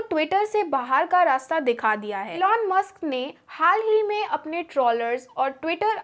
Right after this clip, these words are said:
अकाउंट बैन कर दिए हैं। मीडिया रिपोर्ट्स की माने तो इन Twitter यूजर में पत्रकार शामिल थे, जिन्हें इलॉन मस्क के खिलाफ बोलने के कारण अपने Twitter अकाउंट से हाथ धोना पड़ गया है।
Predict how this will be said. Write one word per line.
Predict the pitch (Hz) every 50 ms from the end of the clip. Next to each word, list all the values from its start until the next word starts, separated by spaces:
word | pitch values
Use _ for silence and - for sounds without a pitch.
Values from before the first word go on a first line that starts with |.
| - -
अकाउंट | 294 294 - 330 330 370 403 403 339 262
बैन | 240 269 254 254 269 285 294
कर | - 254 240
दिए | 226 214 233 220 214
हैं। | 220 220 214 269 - 302
मीडिया | 320 349 370 359 415 440 466
रिपोर्ट्स | 466 427 427 403 370 370 392 392 -
की | - 453 440
माने | 359 294 262 247 240 220 196 - - _ _ _ _ _ _ _ _ _ -
तो | 359 - - - - -
इन | 403 453 480 508 494
Twitter | 415 381 370 359 370 381
यूजर | 349 302 294 277 269 262 285 311 349 359 339 - - 285
में | 262 254 247 247 311 339 - -
पत्रकार | 285 269 269 - 330 339 339 339 302 294 311
शामिल | 320 - - 254 226 220 214 208 208 196 - -
थे, | 185 - - - _ _ _ _ _ _ - 240
जिन्हें | 233 285 311 370 392 359 -
इलॉन | 294 285 294 294 330 370 370 330
मस्क | 311 320 339 339 339 - _
के | - 294 320 359
खिलाफ | 370 - - 277 247 247 240 254 294 320
बोलने | 269 240 262 254 254 254 262 262 262
के | 269 277 262
कारण | 262 247 226 214 214 220 247 302
अपने | - 285 277 294 320 339
Twitter | 330 - 330 381 370 427 427 392 -
अकाउंट | 277 277 269 240 220 220 226 240 247 - _ _
से | - - - 370 403
हाथ | 403 381 - - 254 269 277 339 359
धोना | 311 269 285 269 269 269 285
पड़ | 285 285 254 233 233 220
गया | 214 196 196 185
है। | 202 214 180 156